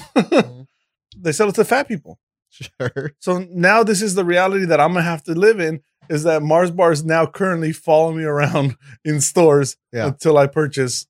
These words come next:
Speaker 2: their product.
Speaker 1: That's like, that's a, that's a pedophile that's made of metal.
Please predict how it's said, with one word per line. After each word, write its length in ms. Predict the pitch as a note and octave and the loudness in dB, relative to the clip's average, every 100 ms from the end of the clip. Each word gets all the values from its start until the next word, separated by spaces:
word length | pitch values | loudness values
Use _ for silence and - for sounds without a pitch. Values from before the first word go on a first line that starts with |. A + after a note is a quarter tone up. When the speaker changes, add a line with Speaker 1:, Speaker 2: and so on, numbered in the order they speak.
| _ | _
Speaker 2:
their 220 | C#3+ C3 B2 | -4 -2 0
product. 500 | C#3 A2+ A#2 - _ - | 0 0 -2 -6 _ -16
Speaker 1:
That's 380 | A2 F#3+ A3+ | -4 -4 -4
like, 260 | C4 C4+ G3 | -6 -8 -10
that's 320 | B2+ F3 G3+ A#3 | -8 -6 -6 -8
a, 640 | A3+ G3+ F3+ D3+ C3 A#2+ _ _ - | -8 -8 -6 -6 -8 -12 _ _ -10
that's 160 | F#3 | -6
a 60 | G3 | -2
pedophile 800 | G3 G#3 - G3 F#3 G#3 G3+ - _ _ _ _ C3 | 0 0 -2 -6 -4 -4 -8 -12 _ _ _ _ _
that's 240 | C3+ A#2+ | -8 -6
made 220 | C3+ C#3+ | -2 0
of 220 | C#3 A2+ A2+ - | 0 -2 -6 -6
metal. 420 | B2 C#3+ G3+ | -2 0 -2